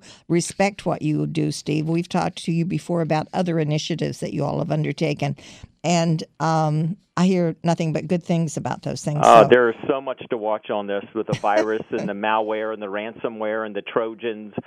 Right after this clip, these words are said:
Speaker 1: Oh,
Speaker 2: the
Speaker 1: well, we'll
Speaker 2: bots,
Speaker 1: talk,
Speaker 2: the spyware. We
Speaker 1: we'll
Speaker 2: gotta, we
Speaker 1: talk
Speaker 2: gotta
Speaker 1: in
Speaker 2: do
Speaker 1: the
Speaker 2: this again.
Speaker 1: future. I wanna talk to you things about things like your Wi-Fi routers, which is setting up your lone little cafe in your own house, your Wi-Fi routers, vulnerability,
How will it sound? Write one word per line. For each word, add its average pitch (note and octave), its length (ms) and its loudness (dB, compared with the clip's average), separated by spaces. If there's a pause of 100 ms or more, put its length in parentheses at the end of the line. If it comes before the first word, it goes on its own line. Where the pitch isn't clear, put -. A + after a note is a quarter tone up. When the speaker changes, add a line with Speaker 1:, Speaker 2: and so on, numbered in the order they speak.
(120)
Speaker 1:
Oh, F3+ 200 0
Speaker 2:
the F3+ 40 2
Speaker 1:
well, G#3 120 10
we'll - 60 0
Speaker 2:
bots, A#2 240 12
Speaker 1:
talk, G#3 160 0
Speaker 2:
the B2 100 10
spyware. A2+ 760 8
We C3 100 -2
Speaker 1:
we'll B3 160 6
Speaker 2:
gotta, - 160 0
we G#3+ 60 2
Speaker 1:
talk - 100 4
Speaker 2:
gotta B2 180 4
Speaker 1:
in G#3 100 2
Speaker 2:
do G3 40 6
Speaker 1:
the G3+ 60 2
Speaker 2:
this - 120 -4
again. G#3 200 2
Speaker 1:
future. F#3 300 0
I F3+ 100 -2
wanna G3 240 0
talk F3+ 240 0
to F3+ 100 0
you E3 140 2
things D#3+ 340 -2
about D3 260 -2
things D3+ 280 -4
like C#3+ 200 -6
your - 100 -6
Wi-Fi F#3+ 500 -2
routers, F3 580 -2
which D#3+ 160 -4
is D3 80 -4
setting D#3 340 -2
up D3+ 180 -2
your D3 160 -4
lone D#3 340 -2
little D3 340 -4 (380)
cafe E3+ 500 0
in D#3 140 0
your D3 200 -4
own D#3+ 200 0
house, F#3+ 480 -4
your D#3+ 100 -2
Wi-Fi D#3+ 380 -4
routers, G#3+ 480 -4
vulnerability, G#3 720 0